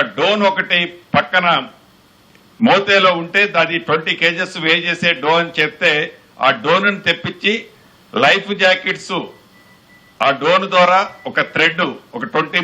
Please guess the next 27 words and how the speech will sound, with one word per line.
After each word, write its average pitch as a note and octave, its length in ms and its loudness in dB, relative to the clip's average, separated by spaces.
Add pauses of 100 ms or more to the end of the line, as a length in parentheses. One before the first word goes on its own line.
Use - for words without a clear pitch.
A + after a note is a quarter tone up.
మీటర్స్ E3+ 400 -2 (220)
రోప్ F3 340 2
ని, G3+ 80 2 (320)
లైఫ్ F3 200 2 (100)
జాకెట్స్ F3+ 420 0
ని G3 60 0 (100)
పంపించాం. F3+ 560 0
అవి E3 200 -4
కూడా G3+ 140 6 (100)
వేసుకున్నారు. F#3 600 0
వేసుకున్న G3 420 -2
తర్వాత F#3 280 4 (100)
కూడా G3+ 160 -2
నేను F#3+ 220 -2
వీడియో F#3 200 0 (100)
కాన్ఫరెన్స్ F3+ 440 0
జరిగే F3 340 0
ముందు F3 220 -4
కూడా G3 140 2
వాళ్ళతో E3 260 0 (100)
మాట్లాడాను D#3+ 520 2
ధైర్యంగా. C#3 420 -2 (200)
అసలు F#3 280 0
నాతో E3 240 2 (120)
మాట్లాడేటప్పుడు E3+ 800 0 (720)
వాళ్ళ D#3 180 2 (220)
ఆవేదన F#3+ 460 2